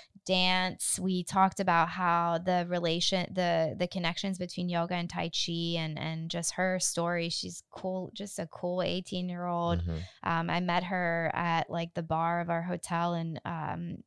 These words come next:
Speaker 1: just the stuff that she was saying was just so fascinating. And I was like, "Do you wanna be on a podcast tomorrow
Speaker 2: <laughs>
Speaker 1: morning?" She's like,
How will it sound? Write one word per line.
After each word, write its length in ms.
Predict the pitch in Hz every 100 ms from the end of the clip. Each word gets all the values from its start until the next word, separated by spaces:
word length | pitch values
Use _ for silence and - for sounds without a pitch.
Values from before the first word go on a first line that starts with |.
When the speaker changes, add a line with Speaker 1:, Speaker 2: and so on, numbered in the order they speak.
| - -
Speaker 1:
just 360 | - - 175 -
the 80 |
stuff 320 | 175 - 202 -
that 240 | 220 -
she 140 | -
was 180 | 196 170
saying 400 | - 175 180 175
was 160 | 170 175
just 180 | 170 -
so 140 | 175
fascinating. 760 | - 160 180 185 170 165 165 160
And 80 |
I 80 | 160
was 140 | 165 170
like, 160 | 170
"Do 100 | 185
you 80 | 196
wanna 180 | 269 508
be 120 | 302 277
on 140 | 233
a 60 | 196
podcast 640 | - 151 - 123 139 143
tomorrow 280 | 139 143 151
Speaker 2:
<laughs> 40 |
Speaker 1:
morning?" 380 | - 247 254 254 - - - - -
She's 140 | -
like, 200 | 254